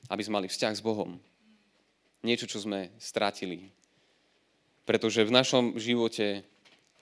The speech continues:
sa nachádza hriech. Slovo, ktoré sme počuli alebo počúvame, malo by prinášať v našom živote nejaký ten,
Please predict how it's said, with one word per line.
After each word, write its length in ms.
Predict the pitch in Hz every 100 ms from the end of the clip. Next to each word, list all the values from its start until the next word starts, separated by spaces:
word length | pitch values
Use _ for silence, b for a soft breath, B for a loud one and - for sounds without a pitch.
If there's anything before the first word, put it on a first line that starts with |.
| _
sa 160 | -
nachádza 400 | 101 101 95 90
hriech. 280 | 92 95 90 - _ _ _ - - _ _ _ _ - B B B B B B _ _ _ _ _ _ _ _ _ _ _ _ _ _ _ _ _ _ _ _ _ _ _ _ _ _ _ _ _
Slovo, 340 | - - 147 147
ktoré 520 | 139 131 127 101 - - _ _ -
sme 240 | 120 120
počuli 400 | 143 147 143 123
alebo 220 | 107 110
počúvame, 720 | 139 147 - 131 117 117 127 - _ _ - 123
malo 240 | 123 139
by 80 | 127
prinášať 400 | 117 123 - 107
v 100 | 113
našom 180 | 110 107
živote 560 | 98 107 101 - 92 90 _ _ -
nejaký 340 | 104 104 101 101
ten, 320 | 98 92